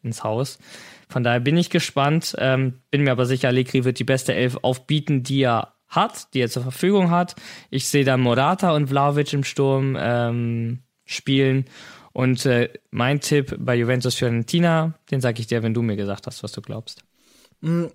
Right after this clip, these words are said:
Speaker 2: Juventus zwei null. Also ich sag,
Speaker 1: Juventus
Speaker 2: Vlahovic
Speaker 1: zwei null.
Speaker 2: macht sogar beide. Ja, ja, Vlahovic macht sogar beide.
Speaker 1: Ich sag, Vlahovic macht eins, Juventus gewinnt drei eins.
Speaker 2: Okay.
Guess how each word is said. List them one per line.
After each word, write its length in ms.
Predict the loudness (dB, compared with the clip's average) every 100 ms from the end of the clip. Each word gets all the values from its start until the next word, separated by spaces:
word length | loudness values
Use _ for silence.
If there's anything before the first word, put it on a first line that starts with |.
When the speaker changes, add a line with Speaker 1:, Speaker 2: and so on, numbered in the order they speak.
| -4
Speaker 2:
Juventus 560 | 0 4 2 2 0
zwei 180 | 0 -2
null. 200 | -2 -6 -8 -12 -14 -20 -20 -20 -4
Also 200 | 0 2
ich 60 |
sag, 180 | 4 4
Speaker 1:
Juventus 160 | 6 8
Speaker 2:
Vlahovic 240 | 8 6
Speaker 1:
zwei 80 | 4
null. 80 | 2
Speaker 2:
macht 120 | 2
sogar 220 | 0 2
beide. 360 | 2 2 0 -6 -10 -10
Ja, 180 | 0 2
ja, 240 | 4 2 2
Vlahovic 400 | 4 6 4 0
macht 180 | -4 -4
sogar 200 | -4 -2
beide. 320 | -2 -4 -8 _ _ _ _ _ _ _ _ _ _ _ _ _ _ -14 -4
Speaker 1:
Ich 80 | 0
sag, 160 | 2
Vlahovic 340 | 4 4 2 2
macht 260 | 0 2
eins, 400 | 2 4 4 2
Juventus 420 | 0 2 2 2 0
gewinnt 240 | 0 0
drei 160 | 0 0
eins. 340 | -4 -6 -12 _ -20 _ _ _ _ _ _ -10
Speaker 2:
Okay. 300 | -4 -4